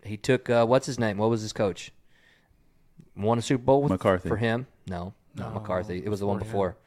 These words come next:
Speaker 3: Richard Sherman. Was it Sherman?
Speaker 1: Richard Sherman's the safety.
Speaker 2: Wait, McCarthy was with
Speaker 3: No, Mike
Speaker 2: Rodgers.
Speaker 3: Sherman. Mike Sherman.
Speaker 1: Maybe.
Speaker 3: Mike Sherman was before McCartney. He was,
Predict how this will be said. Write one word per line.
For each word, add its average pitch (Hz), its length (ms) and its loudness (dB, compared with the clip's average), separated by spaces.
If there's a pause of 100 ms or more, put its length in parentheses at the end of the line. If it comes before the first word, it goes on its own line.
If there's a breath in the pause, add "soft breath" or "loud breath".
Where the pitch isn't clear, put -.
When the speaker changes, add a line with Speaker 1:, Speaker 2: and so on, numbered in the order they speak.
(440 soft breath)
Speaker 3:
Richard 135 220 -6
Sherman. 113 400 -6 (760)
Was 123 100 -10
it 110 40 -12
Sherman? 151 360 -6 (320)
Speaker 1:
Richard 123 200 -4
Sherman's 120 360 -2
the 90 200 -4 (200)
safety. - 460 -8 (140)
Speaker 2:
Wait, 90 200 2
McCarthy 90 380 0
was 78 140 -4
with 160 80 -4
Speaker 3:
No, 170 120 0
Mike 135 80 0 (120)
Speaker 2:
Rodgers. - 60 -4
Speaker 3:
Sherman. 117 320 -4
Mike 135 160 -6
Sherman. 98 360 -10 (1400)
Speaker 1:
Maybe. 87 320 -10
Speaker 3:
Mike 139 200 -4
Sherman 139 200 -2
was 120 80 -6
before 135 180 -8
McCartney. 117 640 -10
He 117 60 -10
was, 117 100 -12